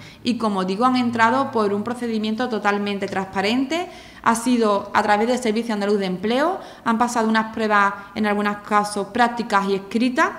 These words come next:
y vamos a intentar dar la posibilidad de que ponerle, pues, a disposición procedimientos de consolidación o estabilización o promociones, dependiendo del caso de cada uno, para que se queden, pues, en la fijeza del Ayuntamiento de Chipiona.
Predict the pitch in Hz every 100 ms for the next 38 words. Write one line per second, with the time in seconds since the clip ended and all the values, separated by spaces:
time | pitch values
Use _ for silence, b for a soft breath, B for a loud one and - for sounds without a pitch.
0 | B B B - 233 240 226 220 220 214
1 | 214 208 202 202 220 226 226 214 220 302
2 | - B B 214 214 214 233 226 214 208
3 | 208 220 220 247 277 - - - 233 214
4 | 214 220 214 220 233 240 285 277 214 202
5 | 202 208 247 240 220 214 220 220 214 214
6 | 190 190 190 247 262 240 240 196 190 190
7 | 185 - 220 240 220 202 196 190 247 254
8 | 302 285 220 196 202 202 196 208 208 196
9 | 190 185 185 220 302 B B B B 214
10 | 214 240 254 247 226 214 208 240 233 226
11 | 208 202 190 196 196 202 233 226 202 190
12 | 190 190 233 226 214 185 202 165